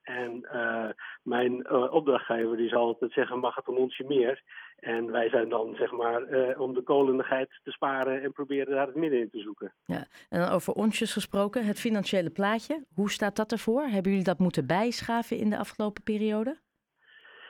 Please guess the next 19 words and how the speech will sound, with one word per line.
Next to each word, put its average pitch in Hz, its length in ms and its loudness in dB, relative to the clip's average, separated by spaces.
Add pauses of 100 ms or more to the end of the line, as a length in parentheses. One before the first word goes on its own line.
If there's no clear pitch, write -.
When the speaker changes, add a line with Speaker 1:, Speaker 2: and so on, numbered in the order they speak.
(120)
Speaker 1:
Ja, 143 320 6
nou, 160 200 4
we 151 80 0
zijn 160 320 2
wel 160 280 4
van 147 240 0
de 139 120 0
ene, 151 280 0 (120)
eh, 160 100 -4 (140)
tegenvallen, 139 600 -2
want 123 120 -4
we 131 60 -2
hadden 123 280 -4
natuurlijk - 400 -8
initieel 123 480 -2
niet 131 240 -4 (160)
bedacht 120 580 -6
dat 120 240 -2
we, 113 260 -2